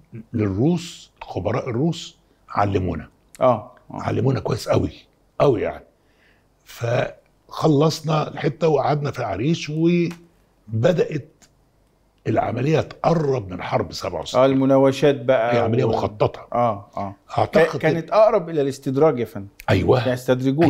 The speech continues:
Speaker 1: أيوة.
Speaker 2: آه.
Speaker 1: هم جروا سيادة
Speaker 2: مم.
Speaker 1: الرئيس عبد الناصر.
Speaker 2: مهم.
Speaker 1: في نوفمبر ستة وستين، إسرائيل عملت تحرش مع الأردن بحجة إن هي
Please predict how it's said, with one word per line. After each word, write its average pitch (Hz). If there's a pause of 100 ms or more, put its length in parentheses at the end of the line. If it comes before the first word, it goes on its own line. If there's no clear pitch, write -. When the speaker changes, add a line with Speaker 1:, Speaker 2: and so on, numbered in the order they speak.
Speaker 1:
أيوة. 139 (160)
Speaker 2:
آه. 117
Speaker 1:
هم 170
جروا 101 (260)
سيادة 117
Speaker 2:
مم. 104
Speaker 1:
الرئيس 87
عبد 82
الناصر. -
Speaker 2:
مهم. 110 (580)
Speaker 1:
في 101
نوفمبر 135
ستة 139
وستين، 151 (1200)
إسرائيل 127
عملت 104
تحرش 107
مع 85
الأردن 123
بحجة 120 (140)
إن 98
هي 131